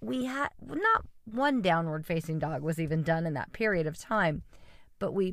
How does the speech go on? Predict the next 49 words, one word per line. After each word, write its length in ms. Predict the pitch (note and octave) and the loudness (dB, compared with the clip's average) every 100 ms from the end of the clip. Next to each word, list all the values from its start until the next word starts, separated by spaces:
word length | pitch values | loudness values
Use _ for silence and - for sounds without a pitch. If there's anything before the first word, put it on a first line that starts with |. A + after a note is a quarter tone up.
| - | -4
pulled 340 | - C#4 B3+ | -2 0 2
up 160 | B3+ - | 0 -2
the 100 | G#3 | -8
floor, 540 | - A3 G#3+ G#3+ G3+ | -4 -2 4 4 4
we 240 | E3+ E3 C#3+ - - - - | -2 -6 -8 -14 -18 -20 -4
dusted 540 | A#3 G3+ - A#3 G3+ | -4 -4 -4 -2 0
and 300 | E3+ D#3 G3 | -2 -4 -2
vacuumed 600 | A3 A3 - A3+ G#3 G3 E3 | 2 2 2 -6 -2 -2 -2
and 180 | E3 | -4
swept 640 | - - B3 B3 A#3 - - | -6 -10 2 4 4 0 -8
and 220 | D#3 D#3+ | -6 -6
scrubbed. 720 | - - A3+ A3+ A3 G3+ - - - - - - - | -8 -8 -2 2 2 0 -8 -20 -20 -20 -20 -20 -10
We 120 | A#3 | -8
did 240 | G#3 C4+ C#4+ | -4 -2 0
a 100 | A#3 | 0
lot 360 | F#3 F3+ F#3+ | 0 2 2
of 80 | F#3+ | 0
the 80 | F3 | -2
deep 380 | E3 E3+ - - | -4 -6 -6 -10
cleaning 560 | - E3 E3 E3 E3 | -8 -4 -2 -4 -4
work. 420 | E3+ - - - - _ _ _ _ _ - | -4 -6 -8 -16 -20 _ _ _ _ _ -8
Now, 260 | G3+ G3+ G3 | -2 0 0
in 120 | G#3+ | -2
the 60 | G#3 | -6
past, 320 | A3+ C4+ B3 | -4 -6 -4
I've 80 | B3 | -2
had 160 | G#3 | 0
other 220 | F#3+ E3+ E3+ | 0 -2 -4
people 300 | F3 E3 D#3 | -6 -6 -4
do 180 | D#3+ | -2
that, 220 | D3+ D#3+ - | 0 -2 -2
but 140 | F#3+ - - - - - | -6 -6 -20 -20 -20 -20
right 220 | - F#3 E3 | -4 -2 0
now 380 | A3 A3+ A#3 | 0 2 0
it 100 | - | 0
was 140 | F3+ E3+ | -4 -4
something 420 | F#3+ F3 F3+ F3 | -4 -2 -2 0
that 460 | E3 D#3+ E3 - - | 2 2 0 -6 -16
needed 380 | - G3+ C4+ C4+ | -6 -2 -2 -2
to 60 | A3 | -4
be 120 | A3+ | -4
done. 420 | G3+ G3 G3 G3 | 0 2 2 2
I 80 | - | -4
didn't 280 | E3 G3 G#3+ | -4 -2 -2
have 160 | G#3 F#3 | -4 -4
time 240 | F#3 F3+ | -4 -2
to 80 | E3 | -2
find 280 | F3+ E3+ E3 | -2 -2 -2
somebody, 440 | D#3+ D#3+ D#3+ | 0 2 0